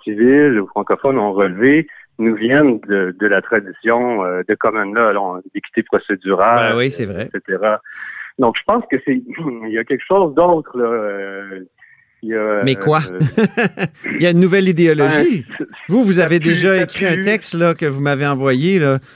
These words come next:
Speaker 2: contre l'appropriation culturelle, où vous disiez qu'aujourd'hui, c'est une caractéristique des nouvelles censures, elles ne s'assument pas. Elles ne se présentent pas d'emblée comme ça. Elles se, elles, elles se cachent. Est-ce que c'est, est-ce qu'on est devant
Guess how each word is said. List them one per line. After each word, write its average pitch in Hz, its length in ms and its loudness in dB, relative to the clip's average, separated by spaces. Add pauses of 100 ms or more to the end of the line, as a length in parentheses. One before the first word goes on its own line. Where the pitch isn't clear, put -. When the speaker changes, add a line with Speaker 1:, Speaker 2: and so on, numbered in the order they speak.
(160)
Speaker 2:
contre 156 260 -2
l'appropriation 139 720 0
culturelle, 143 640 -4
où 139 60 0
vous 123 180 -2
disiez 123 420 -4
qu'aujourd'hui, 127 1040 -4 (360)
c'est - 240 -8
une 131 120 0
caractéristique 143 840 -6
des 127 120 0
nouvelles 127 340 2
censures, 165 600 -4 (140)
elles 143 240 2
ne 139 80 4
s'assument 180 680 -4 (160)
pas. 147 120 -8 (580)
Elles 131 200 -2
ne 135 140 2
se 143 160 -4
présentent 147 680 -2
pas 170 160 0
d'emblée 139 520 0
comme 131 220 0
ça. 131 380 -6
Elles 120 80 -8
se, - 120 -12
elles, - 400 -10
elles 123 100 -8
se - 140 -8
cachent. 139 440 -8
Est-ce 127 120 -12
que 131 120 -6
c'est, - 180 -8
est-ce 110 160 -10
qu'on 127 160 -2
est 127 100 0
devant 123 300 0